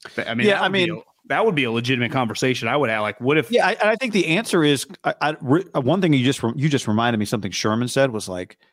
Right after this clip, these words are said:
Speaker 2: "Hey, it's not Jimmy against Trey. Like, they're on the same team, right?" If this was any other position, none of these debates would happen. It'd be like, "Well, yeah, you just, we need more than one of you." So that would be probably Kyle's answer is, "Guys, this is,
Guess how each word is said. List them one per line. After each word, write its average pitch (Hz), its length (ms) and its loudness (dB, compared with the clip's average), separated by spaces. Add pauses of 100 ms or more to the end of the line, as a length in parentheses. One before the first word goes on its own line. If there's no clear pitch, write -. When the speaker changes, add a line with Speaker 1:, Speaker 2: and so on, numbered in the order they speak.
(100)
Speaker 2:
"Hey, 143 140 0
it's - 220 -4
not 175 200 0
Jimmy 120 340 2
against 104 400 -2
Trey. 90 300 -2
Like, 85 180 -8
they're 113 140 0
on 117 160 0
the 87 80 -10
same 90 240 -4
team, 107 260 -6 (140)
right?" 110 180 -6 (300)
If - 100 -2
this 330 140 0
was 190 140 2
any 202 240 0
other 156 140 2
position, 123 520 -4
none 165 120 2
of 156 60 2
these 113 160 -4
debates 110 320 -8
would - 80 -12
happen. 127 300 -4
It'd - 80 -14
be 113 80 -4
like, 104 200 -4 (140)
"Well, 117 180 -4
yeah, 135 200 0
you 87 160 -14
just, 101 260 -12 (640)
we 107 80 -2
need 117 160 0
more 113 220 2
than 101 100 -4
one 127 160 0
of 110 80 -8
you." 82 140 -14 (720)
So - 120 -2
that 185 120 4
would 156 120 0
be 117 100 -2
probably 104 240 -4
Kyle's 117 260 -2
answer 85 240 -12
is, 101 80 -14
"Guys, 123 240 0
this 117 180 -6
is, 98 160 -16